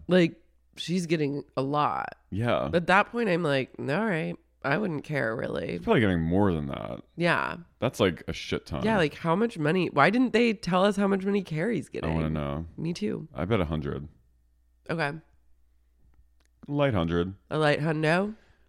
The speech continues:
Speaker 2: Or maybe even more. I mean, B-, Big was
Speaker 1: I don't think he had a hundred million dollars.
Speaker 2: Well,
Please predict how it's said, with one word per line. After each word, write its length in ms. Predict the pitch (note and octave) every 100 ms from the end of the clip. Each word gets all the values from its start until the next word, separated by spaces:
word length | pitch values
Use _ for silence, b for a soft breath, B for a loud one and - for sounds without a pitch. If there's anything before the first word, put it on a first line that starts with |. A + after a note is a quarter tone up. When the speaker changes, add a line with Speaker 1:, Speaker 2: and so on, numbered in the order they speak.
| _
Speaker 2:
Or 60 | -
maybe 180 | D3 A3
even 160 | G#3+ A#2+
more. 480 | A#2+ F#3 F2+ F2+ G2+
I 40 |
mean, 180 | A2 A2
B-, 120 | E2+ - - _ _ D2+
Big 240 | G2 A2 C#3
was 600 | G#2 E2 D#2 - - - _ _ _ _ -
Speaker 1:
I 40 |
don't 140 | G3+ D4+
think 120 | E4+
he 100 | F#4
had 140 | D#4+
a 60 | C#4
hundred 520 | G#3 F#3 E3 D#3 D#3
million 360 | C3 A#2+ B2+ B2+
dollars. 600 | F#2+ F2+ A1+ D2 - -
Speaker 2:
Well, 580 | D3+ G#3 C4 D4 D4+